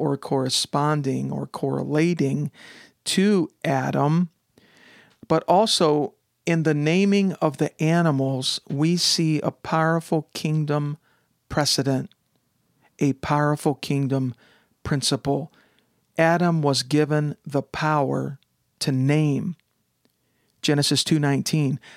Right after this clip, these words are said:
"Out of the ground the Lord God formed every beast of the field, every bird of the sky, and brought them to the man to see what he would call them." That's incredible.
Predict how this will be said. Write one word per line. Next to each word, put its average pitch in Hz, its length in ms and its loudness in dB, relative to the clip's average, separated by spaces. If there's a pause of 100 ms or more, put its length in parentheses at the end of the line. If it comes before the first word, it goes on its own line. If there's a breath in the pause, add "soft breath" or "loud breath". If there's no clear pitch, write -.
(200 loud breath)
"Out 151 140 4
of 143 100 0
the 151 80 0
ground 143 380 0
the 139 60 -2
Lord 143 280 0
God 143 240 2
formed 143 340 0
every 147 220 2
beast 147 340 -2
of - 80 0
the 139 80 0
field, 165 460 2 (340 loud breath)
every 139 240 2
bird 143 240 2
of 139 100 0
the 139 100 -2
sky, 156 560 0
and 139 380 -2
brought 160 500 0
them 139 400 -2 (340)
to 208 220 0
the 220 80 4
man 139 540 2 (400 loud breath)
to 160 140 2
see 143 800 0 (440)
what 156 220 2
he 175 160 2
would 156 240 0
call 190 320 2
them." 139 240 -4
That's 214 200 0
incredible. 139 720 -4